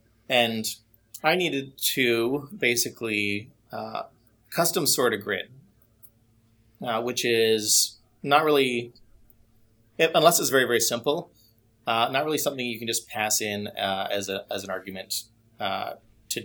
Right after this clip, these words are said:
to Dgrid, uh, at least the one that we were working with, uh, in this project, uh, which is an older version, which is gonna be part of how the bug all played out. So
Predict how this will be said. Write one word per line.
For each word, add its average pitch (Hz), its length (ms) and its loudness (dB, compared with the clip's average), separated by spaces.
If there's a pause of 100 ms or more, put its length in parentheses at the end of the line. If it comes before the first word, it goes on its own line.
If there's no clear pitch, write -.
(140)
to - 100 -6
Dgrid, 101 540 -6
uh, - 180 -6
at 127 120 -2
least 131 220 -2
the 127 80 -6
one 110 140 0
that 101 80 -2
we 104 120 -2
were 95 140 -2
working 95 320 -8
with, 92 320 -14
uh, - 200 -8
in 98 60 -12
this 95 140 -10
project, 95 500 -10 (680)
uh, 98 200 0
which 120 160 -6
is 120 80 -6
an 127 60 -2
older 123 220 2
version, 101 380 0
which 98 160 -10
is - 340 -6 (100)
gonna 107 140 -8
be 101 240 -8 (100)
part 95 200 -4
of 90 100 -12
how 92 100 -4
the - 100 -12
bug 92 220 -8
all 87 280 -6 (200)
played 98 240 -8
out. 101 240 -6 (1120)
So 131 600 2